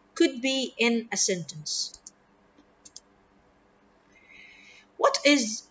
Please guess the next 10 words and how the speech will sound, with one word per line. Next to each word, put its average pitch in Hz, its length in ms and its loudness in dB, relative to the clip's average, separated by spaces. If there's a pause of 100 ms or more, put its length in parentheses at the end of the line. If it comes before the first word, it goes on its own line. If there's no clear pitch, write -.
(120)
the 202 120 4
form 349 600 6
of - 180 -6
comparative 254 680 2 (1120)
in 226 240 4
the 208 320 4
sentence? 196 760 -4 (4000)
For 175 120 -4
short 508 320 4
adjective, 247 760 2